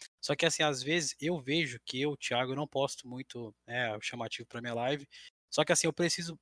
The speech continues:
pra, pros meus seguidores que sejam um ou dois que estão me assistindo, eu preciso promover a minha live, porque esse um e dois que estão assistindo aqui, eles têm que me seguir no Instagram pra poder saber que eu tô fazendo live,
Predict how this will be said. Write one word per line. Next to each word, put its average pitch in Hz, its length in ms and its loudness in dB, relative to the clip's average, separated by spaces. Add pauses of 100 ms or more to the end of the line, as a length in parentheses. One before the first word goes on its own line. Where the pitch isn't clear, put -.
pra, 139 180 0
pros 156 200 -2
meus 196 180 2
seguidores 160 420 2
que - 80 -4
sejam 143 260 0
um 170 140 -6
ou 139 120 -2
dois 135 300 2
que - 100 -14
estão - 180 -8
me 120 80 0
assistindo, - 460 -2
eu 151 60 -2
preciso - 360 -4
promover 151 420 0
a 135 40 0
minha 135 160 4
live, 151 440 6 (360)
porque 208 240 2
esse 214 220 2
um 214 100 0
e 208 60 -2
dois 165 300 2
que - 80 -6
estão 175 120 -2
assistindo 165 380 -2
aqui, 156 240 -4
eles 214 260 0
têm 190 200 -4
que - 100 -8
me 226 80 0
seguir 202 220 -2
no 202 60 -2
Instagram 190 340 0
pra - 100 -16
poder 170 260 -4
saber 180 300 0
que - 60 -10
eu 185 60 -10
tô 185 80 -4
fazendo 196 300 -4
live, 117 280 2